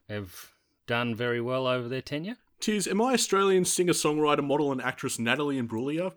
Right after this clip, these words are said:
Speaker 2: Because I'm torn, and I'll tell you why. This is a precarious time, and it, it pays to remember that. I know <laughs> we have enough reminders in our own daily lives,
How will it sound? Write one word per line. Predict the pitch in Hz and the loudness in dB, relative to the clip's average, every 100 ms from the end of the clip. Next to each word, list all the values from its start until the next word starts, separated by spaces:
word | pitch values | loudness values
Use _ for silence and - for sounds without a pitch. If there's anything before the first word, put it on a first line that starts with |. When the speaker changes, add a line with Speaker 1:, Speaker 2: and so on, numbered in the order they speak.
| - | -6
Speaker 2:
Because | 170 175 170 165 - - | 0 2 4 0 -4 0
I'm | - 214 | 2 2
torn, | - 151 143 95 87 _ _ _ | 0 0 0 -2 -6 _ _ _
and | 135 | -2
I'll | 139 | 0
tell | - 214 | 0 -2
you | 240 | 0
why. | 151 135 117 98 - - _ - - - _ _ _ | 0 2 2 0 -8 -18 _ -20 -20 -20 _ _ _
This | 165 185 269 - | -8 -2 -2 0
is | 202 | -2
a | 190 | -2
precarious | 170 - 165 160 143 117 | -2 0 0 2 2 0
time, | - 139 117 101 110 - _ - | -2 -4 -4 -6 -12 -18 _ -4
and | 131 131 131 127 - - | -2 -2 -6 -10 -18 -14
it, | 143 147 143 139 | -10 -4 -4 -2
it | 147 | -4
pays | - 156 180 175 | -2 -2 -2 -2
to | - 156 | -2 -2
remember | 131 120 123 | 0 0 -2
that. | 95 90 113 | -4 -6 -8
I | 123 | -4
know | 127 139 165 - | 2 4 4 4
<laughs> | |
we | 190 | 2
have | 165 - | 2 0
enough | 143 143 143 | 2 2 2
reminders | 131 117 120 139 123 107 - - | 0 0 0 0 -2 -4 -8 -12
in | 127 117 | -8 -2
our | 123 | 2
own | 131 135 117 | 2 0 -2
daily | 120 147 143 | 0 2 2
lives, | 110 92 87 90 - | -2 -4 -6 -8 -12